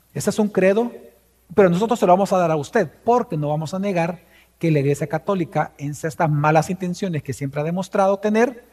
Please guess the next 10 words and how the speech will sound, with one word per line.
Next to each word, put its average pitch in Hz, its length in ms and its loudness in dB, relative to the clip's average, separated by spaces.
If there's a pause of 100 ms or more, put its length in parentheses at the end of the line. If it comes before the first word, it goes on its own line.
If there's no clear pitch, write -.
(320)
le 156 160 2
puso 190 400 -2
palabras 185 600 4 (500)
que 139 140 -2
no 151 300 4
son 247 360 4
del 180 160 2
original, 156 640 2
del 147 120 -4
credo 156 340 -2